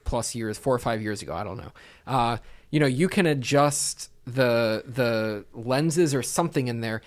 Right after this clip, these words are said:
So I was able to take my glasses off, put on the V R headset, and adjust, like, the thing, the s-, the thing up here,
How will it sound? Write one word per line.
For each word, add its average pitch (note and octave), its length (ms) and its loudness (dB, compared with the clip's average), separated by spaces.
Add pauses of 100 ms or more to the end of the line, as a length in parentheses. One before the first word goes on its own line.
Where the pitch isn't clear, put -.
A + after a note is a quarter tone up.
(140)
So D#3 120 0
I D3 120 8
was F#3+ 120 6
able F3 180 6
to C#3+ 60 0
take E3+ 200 0
my E3+ 120 4
glasses C3 440 0
off, A2+ 340 -2
put E3+ 220 8
on C#3+ 300 4
the B2+ 80 2
V B2+ 160 2
R B2 120 4
headset, B2 480 -2 (220)
and C3 160 -2
adjust, C3 580 0
like, A#2+ 240 -2
the A#2+ 180 0
thing, C3 520 -2
the B2+ 140 -6
s-, - 200 -6
the B2 180 -4
thing C3+ 300 -4
up C#3+ 140 -2
here, E3+ 260 0